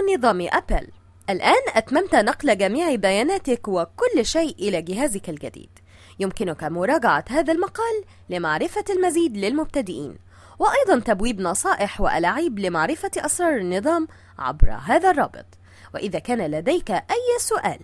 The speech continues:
فيمكنك البحث وسط مئات الأسئلة المجاب عنها في سلسلة أنت تسأل التي تجدها هنا. نرجو أن تكونوا قد استفدتم من هذا الموضوع. المزيد تجدونه في اقرأ لي وآيفون إسلام.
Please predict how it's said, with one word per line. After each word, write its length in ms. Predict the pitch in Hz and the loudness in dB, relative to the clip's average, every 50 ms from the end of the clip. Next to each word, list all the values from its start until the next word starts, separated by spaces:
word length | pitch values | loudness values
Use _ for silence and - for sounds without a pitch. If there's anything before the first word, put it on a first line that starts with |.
| - - - - - - - | -20 -20 -20 -20 -20 -20 2
فيمكنك 600 | - 640 622 523 349 247 - - 349 330 - - | 6 6 8 8 6 2 2 0 0 0 0 0
البحث 420 | 170 165 160 240 330 - - - | -2 2 2 2 2 2 -2 -2
وسط 320 | 381 339 - - - - 196 | 0 2 2 0 0 -2 -4
مئات 540 | 170 160 160 - - - - 587 - - 294 | -4 -4 -6 -10 -8 -6 -4 -4 -2 -2 -4
الأسئلة 480 | 202 - - 180 - - 311 320 277 | -4 -4 -4 -8 -6 -4 -4 -4 -2
المجاب 380 | 196 175 165 165 202 269 285 262 | -2 -4 -4 -2 -2 0 0 0
عنها 380 | 262 349 381 349 339 359 359 - - - - - - | -2 -2 -2 -2 -4 -6 -8 -8 -14 -20 -20 -20 -20
في 100 | - - 523 494 | -14 -8 -4 -4
سلسلة 520 | - - 240 208 - - 294 302 302 302 294 - - - - - - - - | -2 -2 -2 -2 0 0 2 2 0 0 -2 -6 -16 -20 -20 -20 -18 -2 0
أنت 240 | 214 294 339 - 381 | 0 0 2 0 0
تسأل 480 | 339 - 190 - - - - 135 - - - - - - - - _ | 0 0 -4 -4 -4 -6 -8 -8 -8 -14 -20 -20 -20 -20 -20 -8 _
التي 420 | 180 175 170 160 151 151 - - 160 | -4 -2 -2 -4 -8 -10 -12 -16 -14
تجدها 680 | - 151 143 147 180 233 262 359 381 349 403 427 403 339 | -12 -14 -12 -6 -6 -2 -2 0 -2 -2 -2 -4 -6 -6
هنا. 240 | 254 170 131 - - - - - - - - - - _ - _ - | -8 -10 -10 -10 -16 -20 -20 -20 -20 -20 -20 -20 -20 _ -18 _ 0
نرجو 400 | 339 523 605 415 277 247 208 - | 2 2 2 4 4 4 4 4
أن 180 | - 220 302 | 2 0 0
تكونوا 460 | - 370 370 - 453 453 427 330 240 233 | 0 -2 0 2 2 2 4 4 2 2
قد 260 | - - 202 175 180 | 0 -2 -4 -4 -2
استفدتم 540 | 185 - - 233 - 349 381 - - 233 202 | -4 -2 -2 0 0 0 -2 2 0 0 2
من 180 | 190 180 175 | 2 0 0
هذا 220 | 196 247 202 196 202 | -2 -2 0 0 0
الموضوع. 520 | 180 175 170 196 196 302 320 277 180 139 - - - - - - - - | 2 2 0 0 0 0 0 0 -2 -4 -8 -18 -20 -20 -20 -12 -2 0
المزيد 460 | 196 196 175 170 170 160 233 311 403 | 0 0 0 -2 -2 0 0 0 0
تجدونه 840 | - - 440 466 466 453 392 339 370 370 349 339 311 294 269 220 165 | 0 0 -2 0 2 2 4 6 6 6 6 4 4 4 4 2 2
في 340 | - - - 294 359 - 320 | -2 -2 0 0 2 2 0
اقرأ 320 | - - - 330 320 - | -6 -2 0 2 2 2
لي 200 | 269 269 254 233 | 0 -2 -2 -2
وآيفون 720 | 185 151 151 139 - - 185 269 330 - - 359 359 339 | -4 -4 -2 -4 2 4 4 4 4 2 0 2 2 2
إسلام. 420 | - 349 - - 214 156 127 - | 2 0 0 0 -2 -6 -6 -8